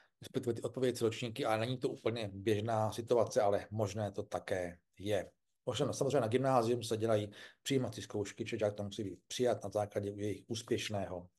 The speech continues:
vykonání. Tak abychom měli představu, o jak velkou skupinu žáků v zahraničí se vůbec jedná, o kolika žácích zde mluvíme, tak, eh, v tomto školním roce podle údajů ze školních matrik, které máme k dispozici,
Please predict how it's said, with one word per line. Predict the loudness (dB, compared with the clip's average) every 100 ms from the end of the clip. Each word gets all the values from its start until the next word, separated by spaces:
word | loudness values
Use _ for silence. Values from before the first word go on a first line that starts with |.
| -12
vykonání. | -4 0 2 0 -2 -8 -18 _ _ _ _ _ _ _ _ -20 -20 -20 _ _
Tak | -2 4
abychom | 6 8
měli | 10 8
představu, | 8 6 10 12 12 10 6
o | 6
jak | 6 6
velkou | 4 6 4 2
skupinu | -2 2 6 8 6 4
žáků | 2 4 4 2
v | 4
zahraničí | 4 2 -6 -2
se | 2
vůbec | 6 4 4
jedná, | 2 2 0
o | -2 -2
kolika | 0 4 4
žácích | 6 4 4 -2
zde | -2
mluvíme, | 0 -2 2 4 4 2 _ -20 -20 -20 _ _
tak, | 6 6 6
eh, | 10 10 10 8 6
v | 2
tomto | 4 4
školním | 6 8 8
roce | 8 6 6 6
podle | 6 4 2
údajů | 2 6 8 8 6
ze | 2 2 2 0
školních | -6 0 0 -2 -8 -12 -4
matrik, | -2 6 8 8 6
které | -6 0
máme | 0 0
k |
dispozici, | -2 -2 2 4 8 6 6